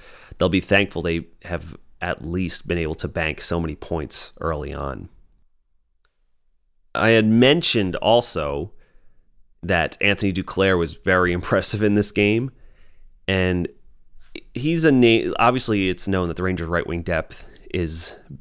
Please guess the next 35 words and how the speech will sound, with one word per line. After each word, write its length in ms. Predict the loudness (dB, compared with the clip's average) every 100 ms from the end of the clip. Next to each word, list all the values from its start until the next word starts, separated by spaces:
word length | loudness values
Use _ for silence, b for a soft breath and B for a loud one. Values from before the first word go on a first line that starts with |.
| -20 -20 -8
lacking 520 | 0 2 2 -2 -2
this 160 | -2 -2
season 500 | -2 -2 0 -2 -4 b b b b b b b -8
between 400 | -6 0 0 2
the 80 | -2
Kaapo 640 | 0 0 0 -2 -2 -2
Kakko 460 | 2 0 2 2 2
injury 460 | 0 -2 0 0
and 100 | -2
his 80 | -4
struggles 380 | -4 -2 -2 -2
early 260 | -2 2 2
on, 400 | 2 2 0 -2
and 280 | -4 -6
Blake 300 | -2 -2 0
Wheeler 540 | -2 0 2 2 0 -2 b b b b b -20 -20 _ -20 -2
clearly 400 | 4 4 4 2
just 320 | -2 -6 -2
being 340 | 2 2 0
a 60 | -2
step 320 | 0 0 0
behind 480 | 0 2 2 0 -4 -8 -8
the 80 | -2
player 300 | 2 2 2
he 100 | 0
once 380 | 2 2 2
was, 300 | 2 4 2
that 160 | -2 -6 -10 -20 -20 -20 -4
they 240 | 2 2
need 200 | 4 2
an 100 | 2
answer 320 | 0 -2 -4
basically 460 | -4 -6 -6 -8 -8
to 100 | -10
play. 500 | -6 -4 -2 -4